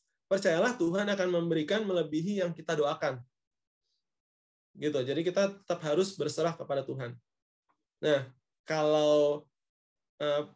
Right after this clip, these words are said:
saya juga penasaran bagaimana sih kisah akhir dari Elizabeth dan Zakaria. Tapi ternyata di Alkitab sendiri tidak terlalu banyak diceritakan mengenai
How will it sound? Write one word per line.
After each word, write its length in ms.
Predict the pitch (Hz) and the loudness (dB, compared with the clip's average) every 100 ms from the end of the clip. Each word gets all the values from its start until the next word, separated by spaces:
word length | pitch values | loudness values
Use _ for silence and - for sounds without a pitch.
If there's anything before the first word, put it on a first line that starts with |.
| _ _ - | _ _ -6
saya 180 | - 196 | -2 2
juga 140 | 175 | 2
penasaran 480 | 170 156 156 190 175 | 2 0 2 2 2
bagaimana 320 | 156 151 165 | 2 0 0
sih 100 | 208 | -4
kisah 260 | 208 196 139 | -6 -4 -4
akhir 320 | 160 202 185 | -2 -2 0
dari 320 | 139 156 147 - | 0 0 0 -2
Elizabeth 460 | 156 156 160 156 156 | -4 -2 0 0 0
dan 120 | 151 | 0
Zakaria. 560 | 156 151 143 151 185 196 _ _ _ _ _ _ - | -2 -2 2 4 4 2 _ _ _ _ _ _ -2
Tapi 200 | 156 233 | -2 2
ternyata 320 | 180 170 226 | 2 2 2
di 320 | 190 185 175 - | 2 2 0 0
Alkitab 380 | 170 175 175 | -2 0 -2
sendiri 320 | 175 165 214 214 | 0 2 2 2
tidak 320 | 175 165 - _ | 0 -2 -2 _
terlalu 240 | - 175 170 | -2 0 4
banyak 260 | 170 196 196 | 4 4 0
diceritakan 720 | 156 151 156 165 175 156 139 | -4 -4 -2 0 0 0 -2
mengenai 640 | 147 143 143 139 139 139 | -8 -4 0 0 0 -4